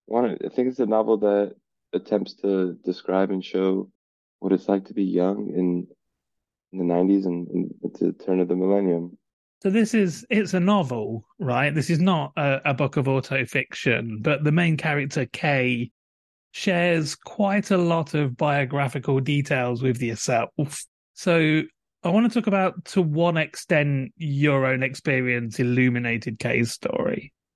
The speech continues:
Speaker 1: Yeah, it's a great, it's a great point and question that you bring up, and it's one that I've thought about myself quite often, because you, you're absolutely right. There are a lot of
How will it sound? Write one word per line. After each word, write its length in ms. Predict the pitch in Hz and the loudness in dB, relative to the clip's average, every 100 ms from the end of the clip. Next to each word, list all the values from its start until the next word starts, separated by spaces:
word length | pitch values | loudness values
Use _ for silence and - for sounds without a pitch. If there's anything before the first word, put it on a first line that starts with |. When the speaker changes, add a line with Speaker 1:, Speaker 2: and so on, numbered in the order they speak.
| _ | _
Speaker 1:
Yeah, 240 | 120 135 131 | 2 4 4
it's 180 | 127 | 2
a 60 | 131 | -4
great, 400 | 135 135 139 - - | 2 4 4 0 -6
it's 120 | 127 | -6
a 60 | |
great 260 | 117 120 - | 0 0 -2
point 480 | - 123 110 101 - | -2 0 2 -2 -2
and 180 | 95 92 | -4 -2
question 460 | - 98 - 92 90 | 2 2 2 0 2
that 100 | 87 | 2
you 100 | 85 | 2
bring 300 | 95 90 92 | 0 2 2
up, 180 | 92 | 2
and 240 | 90 85 - | 0 -4 -6
it's 200 | 85 - | -8 -6
one 280 | 90 87 85 _ _ _ _ - | -2 0 0 _ _ _ _ 0
that 100 | 90 | 0
I've 120 | 98 | 0
thought 200 | - 85 | 0 0
about 460 | 78 82 85 78 - | 0 0 0 0 -4
myself 420 | 85 82 98 92 | -6 -2 0 0
quite 280 | - 90 - | 2 0 2
often, 360 | 87 87 98 85 | 0 -2 -4 -4
because 440 | 90 98 90 - _ _ _ _ | 0 0 -2 -10 _ _ _ _
you, 240 | - 92 - | -4 -2 -2
you're 240 | 92 92 | -2 0
absolutely 380 | 95 - 90 87 | -2 -4 -4 -2
right. 260 | 95 101 90 | 2 2 0
There 120 | 90 | -2
are 60 | |
a 60 | 87 | 0
lot 220 | 90 90 | 2 2
of 220 | 87 85 | 0 -4